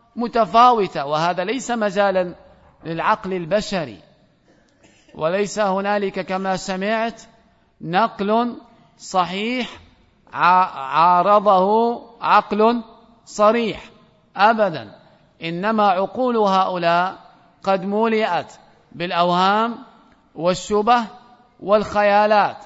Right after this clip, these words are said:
فهؤلاء أهل سفسطة. أهل سفسطة. ما معنى سفسطة؟ من يدري عن السفسطة شيئا فليقل: "ها أنا ذا".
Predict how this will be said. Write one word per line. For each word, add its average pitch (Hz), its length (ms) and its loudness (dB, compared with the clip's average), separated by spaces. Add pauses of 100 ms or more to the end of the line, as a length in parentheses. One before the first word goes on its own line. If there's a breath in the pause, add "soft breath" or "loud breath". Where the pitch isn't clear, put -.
(400)
فهؤلاء 185 1000 0
أهل 175 400 -2
سفسطة. 196 1040 -2 (1080)
أهل 175 400 -2 (1080)
سفسطة. 190 960 -2 (180)
ما 196 180 -2
معنى 185 320 -2
سفسطة؟ 180 800 -8 (1500)
من 165 220 -8
يدري 185 320 -4
عن 175 160 -4
السفسطة 170 840 -8
شيئا 165 540 -8
فليقل: 170 600 -6
"ها 196 440 -2
أنا 165 300 -4
ذا". 127 400 -10